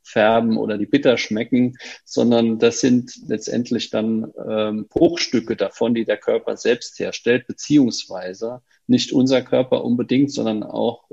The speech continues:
äh, im großen Maße vom Mikrobiom hergestellt werden, ähm, die also,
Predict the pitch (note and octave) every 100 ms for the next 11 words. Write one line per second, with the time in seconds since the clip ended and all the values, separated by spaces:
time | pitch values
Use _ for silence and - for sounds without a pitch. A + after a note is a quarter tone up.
0 | - _ A2 G#2 - A#2 G#2 - B2+ B2+
1 | G#2 G#2+ C3 B2 - A#2 B2+ - A#2 A2+
2 | B2 C#3+ C3+ G#2+ G2+ F#2+ - - F#2 -
3 | G2 F#2+ A#2 B2+ _ _ - - - -
4 | - - A2 A2 G2+ - A#2+ - G2+ G#2+
5 | G2+ G2 -